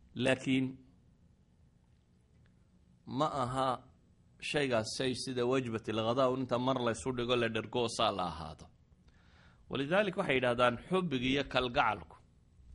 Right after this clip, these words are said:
Waxaa laga yaabaa caawa inaan ku hadlayo luqo ay ku fiican tahay intii guur ku jirta un inay dhegaysato. <laughs> Amase inta haab-haabanaysa ag joogta.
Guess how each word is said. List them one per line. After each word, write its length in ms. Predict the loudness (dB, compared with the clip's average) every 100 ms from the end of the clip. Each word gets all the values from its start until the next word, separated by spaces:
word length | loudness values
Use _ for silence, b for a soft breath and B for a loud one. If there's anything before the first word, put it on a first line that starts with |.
| b b -8
Waxaa 160 | -4
laga 120 | 0
yaabaa 340 | 2 2 2 6
caawa 260 | 6 6 2
inaan 180 | 0
ku 80 | -4
hadlayo 420 | -2 0 2 2
luqo 540 | 2 2 4 2 2 -4
ay 120 | -4
ku 140 | -2 -4
fiican 400 | -2 0 0 -2
tahay 220 | -6 -6 -10 -20 b b b b b b b _ -10 -2
intii 380 | -2 0 -2
guur 540 | -2 0 2 2 0 -6 -12 -2
ku 120 | -2
jirta 460 | 0 -4 0 0
un 140 | 0 0
inay 180 | -2 -4
dhegaysato. 560 | -4 -6 -8 -10 -6 -6
<laughs> 3000 | -8 -16 -20 -20 -20 -20 -20 -20 -20 -20 -20 -20 -20 -20 -20 -20 -20 -20 -18 -20 -20 -20 -20 -20 -20 -20 -20 _ _ _
Amase 640 | 0 2 2 4 2 2 -4 -18 -20 b b b _ _ 0
inta 340 | 0 4 4
haab-haabanaysa 960 | 6 6 4 6 8 8 8 6 2 4 4
ag 160 | 2
joogta. 400 | -6 -8 -8 -12